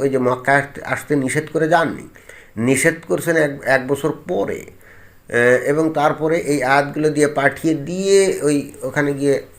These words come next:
ঘোষণা করা হচ্ছে যে, "এই, আহ, যারা মুশরিক আছো, তোমরা এই কাবা ঘরের কাছে আর আসবে না।" এখন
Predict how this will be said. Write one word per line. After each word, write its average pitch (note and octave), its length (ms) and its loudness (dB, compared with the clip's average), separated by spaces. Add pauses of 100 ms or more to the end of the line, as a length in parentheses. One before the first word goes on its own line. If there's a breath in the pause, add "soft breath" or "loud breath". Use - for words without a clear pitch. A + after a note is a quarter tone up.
(160)
ঘোষণা D3 320 2
করা C3+ 240 4
হচ্ছে C#3+ 320 -2
যে, A2 80 -8
"এই, F3 520 6
আহ, - 840 -2
যারা C#3 180 6
মুশরিক C#3+ 420 0
আছো, D3+ 220 4
তোমরা C3+ 420 4
এই A#2+ 180 0
কাবা A#2+ 280 2
ঘরের C3 260 2
কাছে B2 260 -2
আর A2+ 140 2
আসবে G#2+ 380 2
না।" D#2+ 100 -4 (640)
এখন D#3 300 2